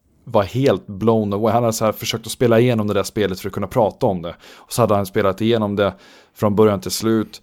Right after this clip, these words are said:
Och så hade han kommit tillbaka och var helt,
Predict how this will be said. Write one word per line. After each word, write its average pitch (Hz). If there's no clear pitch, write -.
Och -
så -
hade 120
han 113
kommit 110
tillbaka 117
och 123
var 113
helt, 143